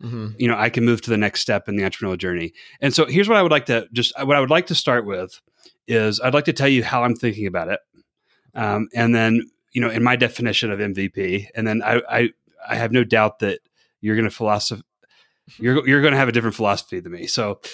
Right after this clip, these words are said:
Speaker 2: um, and, and, uh, so, so here's how I think about the entrepreneurial journey and the way I go, go about it. I kinda look at it as three important sta-,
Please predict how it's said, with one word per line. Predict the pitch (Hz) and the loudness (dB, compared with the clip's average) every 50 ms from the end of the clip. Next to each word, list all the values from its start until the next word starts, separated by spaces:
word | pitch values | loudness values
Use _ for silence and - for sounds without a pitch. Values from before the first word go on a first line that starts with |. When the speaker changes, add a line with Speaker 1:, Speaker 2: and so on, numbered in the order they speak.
| - - - - | -18 -20 -18 -10
Speaker 2:
um, | - 107 104 101 101 101 - - _ - | -8 -6 -4 -4 -4 -6 -8 -12 _ -4
and, | 127 131 127 123 127 - | -2 0 0 -2 -2 -2
and, | 131 123 117 | 0 0 2
uh, | 117 113 110 104 - - | 2 2 0 0 -2 -4
so, | - - 160 139 131 123 - _ _ - | -4 -2 0 0 0 -2 -4 _ _ -4
so | - 165 147 - | -2 -2 -2 -2
here's | - - 208 196 208 | 0 0 0 2 4
how | 208 190 | 4 4
I | 160 | 4
think | 131 151 143 | 2 2 0
about | 139 123 117 120 117 98 | 0 0 2 0 0 0
the | 107 110 | 0 0
entrepreneurial | 113 107 - - 123 104 | 0 0 -2 -4 -4 -4
journey | 92 98 98 107 113 113 | -2 -2 0 0 2 2
and | 107 | 2
the | 104 | 2
way | 101 107 107 | 2 2 2
I | 101 104 104 | 2 0 0
go, | 104 113 117 123 127 104 - - - - | 0 0 2 2 0 -2 -4 -8 -14 -8
go | 120 123 123 123 | -2 0 2 2
about | 120 123 120 123 | 2 2 0 0
it. | 135 143 - - _ _ - - - _ _ | 0 -2 -4 -6 _ _ -20 -20 -20 _ _
I | - 117 | -12 -10
kinda | - - 175 165 151 | -4 0 2 2 2
look | 120 123 135 127 | 2 -2 -2 0
at | 139 127 | 2 2
it | 123 117 | 4 4
as | 113 107 107 98 - | 2 2 0 -4 -6
three | - - - 107 107 110 113 117 117 117 117 117 117 - _ | -10 -12 -10 -6 -2 0 2 2 4 4 2 0 -2 -6 _
important | 110 107 - _ - 113 113 - - 107 107 110 - - | -14 -14 -10 _ -4 -4 -4 -4 -4 -6 -8 -6 -6 -4
sta-, | - - - - 104 95 95 - - | -4 -4 -4 -4 -6 -4 -4 -4 -6